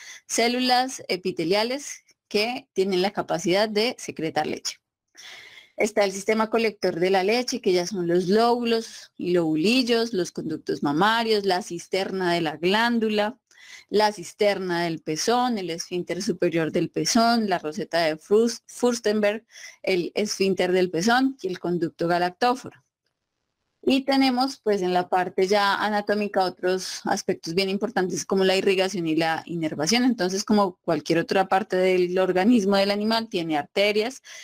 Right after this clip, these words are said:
eh, tiene venas y tiene unos nervios. Ahí están los nombres que, pues, como les comenté, no vamos a entrar a profundizar en eso ahora. Entonces,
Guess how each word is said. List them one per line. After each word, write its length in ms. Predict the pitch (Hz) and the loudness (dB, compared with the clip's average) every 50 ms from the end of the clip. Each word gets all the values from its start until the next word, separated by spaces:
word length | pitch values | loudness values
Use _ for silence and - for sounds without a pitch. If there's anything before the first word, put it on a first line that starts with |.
| - - - _ | -20 -20 -20 _
eh, 340 | - - 170 165 160 160 156 | -6 -2 -2 0 0 -2 -2
tiene 300 | - 165 180 202 190 185 | -2 0 0 2 2 2
venas 400 | 196 208 220 214 208 208 226 240 | 2 2 2 2 2 0 0 -2
y 40 | 175 | -4
tiene 300 | - 170 160 156 156 160 | -4 -2 0 2 2 2
unos 220 | 165 170 165 160 | 2 2 2 2
nervios. 400 | 214 233 254 262 240 247 247 247 | 2 2 2 2 0 -2 0 0
Ahí 140 | 185 175 175 | 0 0 -2
están 340 | 175 - - 180 170 170 170 | -2 -2 -2 -2 -2 -2 -2
los 160 | 160 156 170 | -4 -2 0
nombres 320 | 196 214 226 226 226 - | 0 2 2 0 0 -2
que, 80 | - - | -6 -10
pues, 160 | - 175 - | -10 -10 -10
como 160 | - 151 160 | -6 -4 -2
les 180 | 156 143 147 - | -2 -2 -2 -4
comenté, 420 | - 151 156 156 143 - - 143 | -4 -4 -2 -2 -2 -2 -4 -4
no 140 | 151 165 175 | 0 2 2
vamos 300 | 180 190 220 208 185 202 | 4 4 4 4 2 2
a 40 | 214 | 0
entrar 300 | 208 202 - 180 160 151 | 0 0 -2 -4 -4 -4
a 80 | 147 - | -6 -4
profundizar 580 | - 175 185 - 175 160 143 143 - 143 - | -4 -4 -2 0 0 -2 -2 -2 -4 -4 -2
en 120 | - - - | 0 0 0
eso 200 | 160 156 - - | 0 0 -2 -2
ahora. 220 | - - - - _ _ _ _ _ _ _ _ _ _ _ _ _ _ _ _ _ _ _ _ _ _ _ _ _ - - - - - - - - _ _ _ _ - | -2 -4 -4 -10 _ _ _ _ _ _ _ _ _ _ _ _ _ _ _ _ _ _ _ _ _ _ _ _ _ -16 -16 -14 -14 -14 -16 -18 -20 _ _ _ _ 0
Entonces, 600 | 196 233 233 226 233 220 202 165 131 135 - - | 2 2 4 4 2 2 2 0 -2 -2 -4 -4